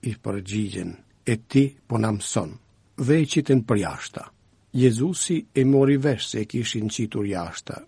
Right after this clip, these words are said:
Kur e gjeti, i tha, "A beson ti në birin e njeriut?" Ai përgjigji, "Po kush është ai, zotëri, që të besoj në të?" "E pe," i tha Jezusi, "është ai që po flet me ty."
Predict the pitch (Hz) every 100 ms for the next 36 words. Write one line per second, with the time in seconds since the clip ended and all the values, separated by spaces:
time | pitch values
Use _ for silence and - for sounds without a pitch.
0 | _ - 113 107 104 123 127 117 101 -
1 | 110 - _ _ - 123 107 120 - 170
2 | 151 120 123 110 95 107 110 104 101 -
3 | - 110 92 95 92 82 - - _ _
4 | _ - 117 120 117 107 101 92 82 87
5 | 85 _ _ _ - 127 117 113 185 -
6 | 139 - 117 101 101 98 110 107 110 98
7 | - - - 104 104 104 - 117 107 101
8 | 95 - 104 101 _ _ _ _ - 110
9 | - 143 147 - _ _ - 117 - 104
10 | 98 98 92 110 110 - 95 90 _ _
11 | _ - 135 131 139 135 139 135 110 -
12 | 131 - 117 120 110 - 80